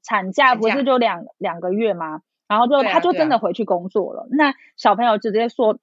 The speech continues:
Speaker 1: 送托婴、送保姆这样子。
Speaker 2: 送保姆，嗯，哼，哼。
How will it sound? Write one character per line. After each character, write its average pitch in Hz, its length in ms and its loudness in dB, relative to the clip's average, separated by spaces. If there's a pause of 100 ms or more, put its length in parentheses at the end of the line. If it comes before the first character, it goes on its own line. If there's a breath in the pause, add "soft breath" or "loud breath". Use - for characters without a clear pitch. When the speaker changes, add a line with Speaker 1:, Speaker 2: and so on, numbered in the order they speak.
Speaker 1:
送 214 340 0
托 196 340 -2
婴、 196 260 -8
送 202 240 -2
保 170 240 -2
姆 190 220 -8
这 - 100 -6
样 - 200 -10
子。 - 240 -20 (160)
Speaker 2:
送 240 140 -20
保 170 120 -10
姆， 180 220 -16
嗯， 185 240 -8
哼， 170 280 -16
哼。 175 260 -18